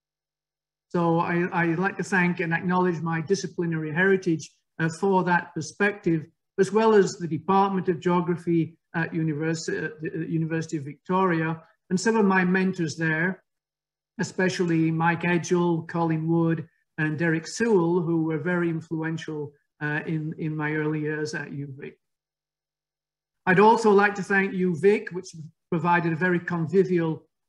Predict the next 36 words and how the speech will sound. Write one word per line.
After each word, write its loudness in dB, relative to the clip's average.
um, -4
environment 2
over -4
the -6
years -2
for -8
my, -6
uh, -4
my -2
work, 0
for -12
my -6
studies, 0
and -8
for -10
my -6
students. -6
We 6
have 4
had 6
many 4
community 0
partners 2
ranging -2
from -8
China 0
through -2
to -12
Mexico, -2
uh, 2
but -2
mostly 4
in 4
Southeast -2
Asia, 0
South, -6